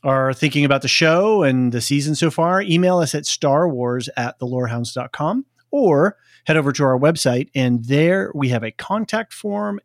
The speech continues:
and a voicemail feature. You can use any of the above, um, to send us feedback.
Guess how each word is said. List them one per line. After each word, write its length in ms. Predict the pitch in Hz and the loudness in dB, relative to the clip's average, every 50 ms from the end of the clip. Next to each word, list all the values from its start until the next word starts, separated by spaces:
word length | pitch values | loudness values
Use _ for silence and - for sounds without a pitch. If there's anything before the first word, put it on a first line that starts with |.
| _ | _
and 280 | - 151 196 240 233 202 | -6 -4 -4 -2 -2 -2
a 140 | 214 220 180 | -2 -2 -2
voicemail 520 | 147 143 170 190 - - - 120 107 104 | -2 0 -2 -2 -2 -2 -6 -6 -6 -6
feature. 320 | - - 123 - - 120 120 | -8 -12 -12 -12 -12 -12 -12
You 140 | 113 113 | -12 -10
can 160 | - - 123 123 | -6 -2 0 2
use 340 | 131 131 135 131 123 127 - _ | 2 2 2 0 -2 -4 -6 _
any 220 | 185 185 190 185 | -2 2 2 2
of 100 | 175 156 | 2 2
the 120 | 147 143 143 | 2 2 2
above, 500 | 135 127 117 110 107 107 117 139 - - _ _ - - - - - _ - | 2 2 0 -2 -2 -6 -8 -12 -16 -20 _ _ -20 -20 -20 -20 -20 _ -4
um, 920 | 139 135 131 131 131 131 131 131 131 131 131 131 131 127 131 131 127 127 - _ _ _ _ | -2 -2 -2 -2 -2 -2 -2 -2 -2 -2 -2 -2 -4 -4 -6 -8 -10 -14 -16 _ _ _ _
to 180 | - 139 135 | -2 0 0
send 240 | 135 - - 143 143 | 0 2 0 0 0
us 80 | 147 - | 0 -2
feedback. 380 | - - 262 247 - - _ | 0 -2 -2 -2 -2 -8 _